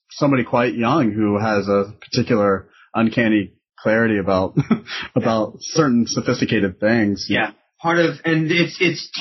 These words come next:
Speaker 2: taste and it's also, uh, ethics and responsibility. Part of the point of Dischord Records was that people who were seventeen, who were punk rockers,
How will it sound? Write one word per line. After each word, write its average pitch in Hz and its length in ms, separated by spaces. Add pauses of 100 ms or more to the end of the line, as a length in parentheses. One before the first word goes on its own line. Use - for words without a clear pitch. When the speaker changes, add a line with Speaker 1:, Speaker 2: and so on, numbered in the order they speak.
Speaker 2:
taste 226 540 (420)
and 151 280
it's 147 180
also, 139 960 (100)
uh, 90 340 (240)
ethics 165 380
and 117 80
responsibility. 117 800 (300)
Part 185 200
of 147 80
the 147 100
point 156 320
of 127 100
Dischord 131 420
Records - 580 (260)
was 120 380
that 110 360 (840)
people 156 460
who 127 360
were 117 380
seventeen, 123 840 (640)
who 127 260
were 110 360
punk 117 240
rockers, - 640